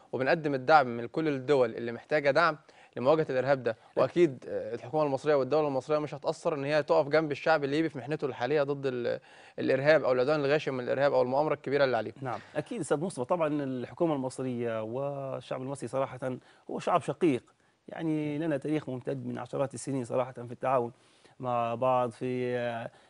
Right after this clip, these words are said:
Speaker 2: الأنساب والأصهار. صراحة يعني إحنا والشعب ال-، المصري والشعب الليبي إخوة يعني.
Speaker 1: شرف
Speaker 2: بغض
Speaker 1: لينا يا
Speaker 2: النظر
Speaker 1: فندم طبعًا.
Speaker 2: أكيد.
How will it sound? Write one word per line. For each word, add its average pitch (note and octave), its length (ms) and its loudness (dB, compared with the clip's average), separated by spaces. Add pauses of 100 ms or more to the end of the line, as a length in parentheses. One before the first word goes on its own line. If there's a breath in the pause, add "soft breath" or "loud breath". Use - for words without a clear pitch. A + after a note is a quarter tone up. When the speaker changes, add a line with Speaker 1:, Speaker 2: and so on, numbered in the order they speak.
(100)
Speaker 2:
الأنساب C3 720 0
والأصهار. B2+ 400 -2
صراحة C#3+ 400 2
يعني C#3 540 0
إحنا C#3+ 140 -4
والشعب C3+ 400 -4
ال-، B2+ 140 -6
المصري B2+ 560 -4
والشعب B2 280 -2
الليبي B2 260 -6
إخوة A#2 240 -6
يعني. A2 220 -10
Speaker 1:
شرف C3 160 4
Speaker 2:
بغض C#3 120 2
Speaker 1:
لينا C#3 140 4
يا - 60 4
Speaker 2:
النظر B2+ 80 2
Speaker 1:
فندم A#2 300 -2
طبعًا. A2+ 220 2
Speaker 2:
أكيد. C#3 120 2